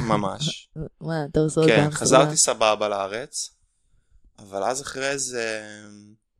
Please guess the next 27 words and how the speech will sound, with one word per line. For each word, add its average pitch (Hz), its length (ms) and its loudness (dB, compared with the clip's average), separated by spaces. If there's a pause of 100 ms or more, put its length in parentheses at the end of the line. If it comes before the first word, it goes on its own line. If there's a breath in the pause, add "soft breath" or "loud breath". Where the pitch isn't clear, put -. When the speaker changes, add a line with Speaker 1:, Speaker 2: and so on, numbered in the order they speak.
(180)
Speaker 1:
יומיים, 156 680 -6 (200)
הסבבה 113 520 -2
נהיה 110 180 -10
סבבה 107 420 -4
מאוד, 104 400 -10 (1300)
ונכנסתי 101 600 -8
לאיזה 107 220 -2
גל 107 200 0
של - 180 -8
מניה, 107 360 -4
היה 95 100 -16
לי 101 520 -16 (400)
התקף, - 460 -12
אה, 104 300 -4 (680)
אפיזודה 120 380 -2
מנית, 117 300 2
קראו 101 260 -2
לזה 98 160 0
אחר 98 240 -4
כך. - 280 -8 (240)
Speaker 2:
וואלה, 170 480 -4
איך 196 120 4
Speaker 1:
כן. 220 160 6
Speaker 2:
ידעת 190 260 2
לזהות 160 440 0
את 151 80 -8
זה, 151 100 -4